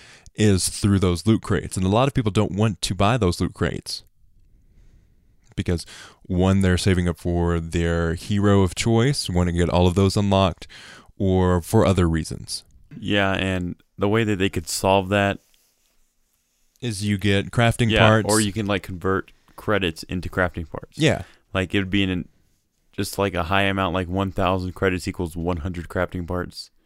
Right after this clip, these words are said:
Speaker 1: Exactly. And then the crystals will just buy loot crates still. And those loot crates should be cosmetics. That's, that's at least what I feel they should be.
Speaker 2: Yeah, because currently the crystals are removed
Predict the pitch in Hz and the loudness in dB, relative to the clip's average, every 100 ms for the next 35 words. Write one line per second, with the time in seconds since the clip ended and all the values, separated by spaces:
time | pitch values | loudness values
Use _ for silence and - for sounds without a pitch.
0 | _ _ 120 113 131 131 - 95 87 - | _ _ -4 -2 0 0 0 0 -2 -6
1 | - - - - - - 127 117 117 123 | -16 -20 -20 -20 -20 -2 2 4 4 4
2 | 113 110 90 - _ _ _ _ _ _ | 4 2 -2 -10 _ _ _ _ _ _
3 | _ _ _ _ _ _ _ 120 120 - | _ _ _ _ _ _ _ -4 -2 0
4 | 135 - 127 107 110 110 101 104 101 104 | 0 2 2 2 2 2 4 4 6 4
5 | - 95 - - 92 67 - - - 104 | 2 0 -2 -2 -2 -2 -6 -6 2 4
6 | 101 107 - 104 92 - 123 113 90 104 | 4 2 2 2 2 2 2 2 2 4
7 | 98 95 90 - _ - 98 - 95 73 | 4 4 0 -4 _ 0 0 2 2 2
8 | - 107 - 98 110 - 110 95 101 95 | 2 2 0 0 2 2 -2 -2 -2 0
9 | 90 76 - - 57 78 - - - - | 2 2 0 -4 -4 -4 -6 -6 -8 -8
10 | - - _ _ _ _ _ - 101 107 | -14 -20 _ _ _ _ _ -6 -2 0
11 | - 123 123 123 95 - 117 - 98 98 | 2 0 2 2 0 0 -2 0 0 4
12 | 98 92 95 107 104 101 | 4 2 2 0 -2 -8